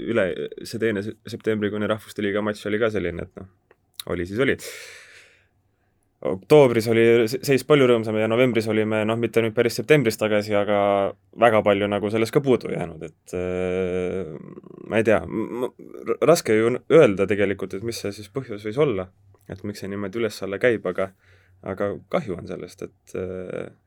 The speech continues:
jalgpallikoondise või noh, üldse tegelikult, o-, olgem ausad, Eesti jalgpalli ümbritsev aura ju üleliia positiivne ei ole, et, äh, koondis on pigem, äh, minu jaoks vähemalt ajalooliselt olnud nagu selline koht, kus siis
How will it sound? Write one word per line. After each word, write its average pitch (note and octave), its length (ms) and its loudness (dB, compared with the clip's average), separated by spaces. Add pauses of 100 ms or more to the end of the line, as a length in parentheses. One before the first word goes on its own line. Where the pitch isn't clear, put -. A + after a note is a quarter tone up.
(720)
jalgpallikoondise G#2+ 1120 2 (340)
või G#2+ 160 -2
noh, A2+ 160 0
üldse A#2+ 320 -2
tegelikult, F2+ 480 -6 (160)
o-, F#2+ 200 -4 (120)
olgem G2 240 -4
ausad, F#2+ 240 -8
Eesti G2 380 -4 (340)
jalgpalli G2+ 800 0
ümbritsev G2+ 400 -4
aura G#2+ 400 4
ju G2+ 160 -2
üleliia G2 320 2
positiivne F#2+ 640 -4
ei A#2 80 2
ole, D#2+ 240 -2
et, - 160 -20
äh, F2 160 -6
koondis F#2+ 400 -2
on F#2 220 -6 (1300)
pigem, B2 380 6 (100)
äh, B2 140 4 (100)
minu D3+ 240 8
jaoks A2+ 220 4
vähemalt A#2 260 4
ajalooliselt G#2+ 640 6
olnud A2 160 0
nagu G#2 240 -2
selline A2 320 4
koht, G#2 240 -2
kus G2 140 -10 (320)
siis G2+ 160 -4